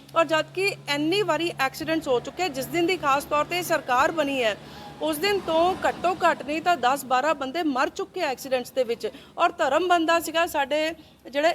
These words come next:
ਐਮ ਐਲ ਏ ਦਾ ਇਹ ਦੱਸਣ ਦਾ ਸੀ ਐਮ ਨੂੰ ਕਿ ਸੜਕ ਜਿਹੜੀ ਚੌੜੀ ਕੀਤੀ ਜਾਵੇ, ਇਹਨਾਂ ਨੇ ਮੰਗ ਹੀ ਨਹੀਂ ਰੱਖੀ। ਔਰ ਦੂਸਰੀ ਗੱਲ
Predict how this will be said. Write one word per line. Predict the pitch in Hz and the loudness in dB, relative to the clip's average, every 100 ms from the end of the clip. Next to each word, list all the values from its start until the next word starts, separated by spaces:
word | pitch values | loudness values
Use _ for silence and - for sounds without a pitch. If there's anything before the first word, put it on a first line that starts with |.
| - | 0
ਐਮ | 269 294 | -2 2
ਐਲ | 320 | 2
ਏ | 320 285 | 2 2
ਦਾ | 294 | 0
ਇਹ | - 311 | 0 -2
ਦੱਸਣ | 254 247 349 349 | -4 -2 0 2
ਦਾ | 339 | 2
ਸੀ | 330 269 | 2 -2
ਐਮ | 269 | -2
ਨੂੰ | 269 302 | -2 -6
ਕਿ | - | -6
ਸੜਕ | - 285 | -4 -2
ਜਿਹੜੀ | 285 294 311 | -2 -4 -4
ਚੌੜੀ | 285 240 269 | -2 -2 -2
ਕੀਤੀ | 262 - 269 | -8 -8 0
ਜਾਵੇ, | 247 254 | 0 2
ਇਹਨਾਂ | 330 359 | 0 2
ਨੇ | 381 | 2
ਮੰਗ | 285 302 349 | 2 2 2
ਹੀ | |
ਨਹੀਂ | 392 349 | 2 0
ਰੱਖੀ। | - 214 202 - - - - | -2 -6 -16 -18 -20 -8 0
ਔਰ | 392 | 0
ਦੂਸਰੀ | 330 311 330 381 | 0 -6 -4 -4
ਗੱਲ | 370 330 339 | 0 0 2